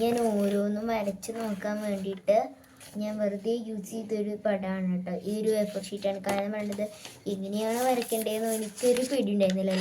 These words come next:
ലാസ്റ്റ് ഞാൻ ഈ ഒരു രൂപത്തിലേക്ക് വന്നതാണ് കേട്ടോ. അപ്പോൾ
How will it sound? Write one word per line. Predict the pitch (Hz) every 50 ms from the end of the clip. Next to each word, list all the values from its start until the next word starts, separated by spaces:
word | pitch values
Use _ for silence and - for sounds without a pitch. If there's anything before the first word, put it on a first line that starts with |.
| 190
ലാസ്റ്റ് | 190 190 190 196 190 - - 220 214
ഞാൻ | 208 208 202 - - 208 202
ഈ | 208 233 233
ഒരു | 226 233 220 220
രൂപത്തിലേക്ക് | 208 208 202 196 185 185 - 185 190 185 190 190 - - 214 202
വന്നതാണ് | 185 180 180 180 185 185 180 175
കേട്ടോ. | - - 165 165 - - - - - - - - - - - - - - - - - - -
അപ്പോൾ | - 226 226 240